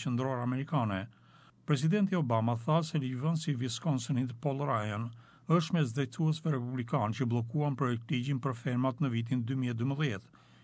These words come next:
i cili përfshinte programe ndihme për katastrofën. "Nëse takoni ligjvënësin Ryan", tha presidenti, "i thoni sa i rëndësishëm është ky projekt ligj për Iowën dhe komunitetet tona rurale. Ka ardhur koha të lëmë një anë politikën dhe ta miratojmë menjëherë këtë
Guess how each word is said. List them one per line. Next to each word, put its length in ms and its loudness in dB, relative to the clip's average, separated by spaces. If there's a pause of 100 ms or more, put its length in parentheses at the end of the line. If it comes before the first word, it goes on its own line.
(140)
i 80 6
cili 280 0
përfshinte 540 0
programe 460 2
ndihme 340 2
për 140 -4 (100)
katastrofën. 640 -4 (840)
"Nëse 280 4
takoni 540 4
ligjvënësin 720 2
Ryan", 560 2
tha 220 0
presidenti, 680 -2 (380)
"i 100 4
thoni 360 2
sa 240 0
i 40 0
rëndësishëm 800 0
është 140 -8
ky 100 0
projekt 380 -2
ligj 180 -2
për 320 0
Iowën 320 0
dhe 100 -2
komunitetet 600 0
tona 260 -2
rurale. 500 -2 (640)
Ka 160 4
ardhur 240 2
koha 260 2
të 140 -2
lëmë 240 2
një 160 2
anë 100 -2
politikën 640 2
dhe 80 0
ta 140 0
miratojmë 480 2
menjëherë 400 4
këtë 160 -4